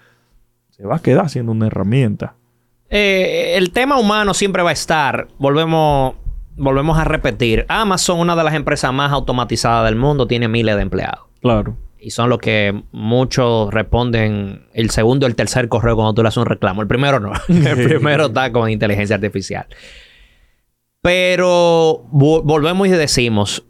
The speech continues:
Speaker 2: el ser humano en sí, el empresario, el líder de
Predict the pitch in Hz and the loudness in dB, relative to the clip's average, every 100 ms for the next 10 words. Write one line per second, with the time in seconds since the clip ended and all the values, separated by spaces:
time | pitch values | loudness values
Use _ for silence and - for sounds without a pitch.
0 | _ - - - _ _ _ _ _ _ | _ -20 -20 -20 _ _ _ _ _ _
1 | _ 160 160 - 240 240 220 202 156 123 | _ -2 -2 0 2 2 2 2 2 2
2 | - - 127 104 - - _ _ - 113 | 0 0 0 -2 -8 -20 _ _ -6 -2
3 | 120 120 117 107 - 135 135 131 117 110 | 0 0 0 -2 0 0 0 0 2 2
4 | 107 104 104 101 104 101 98 98 95 90 | 2 2 2 2 2 2 0 0 -4 -8
5 | - - - 104 104 113 147 175 156 113 | -14 -20 -14 -4 0 2 2 2 2 2
6 | 113 110 - - _ - 110 110 107 104 | 0 0 -2 -10 _ -8 -2 0 0 -2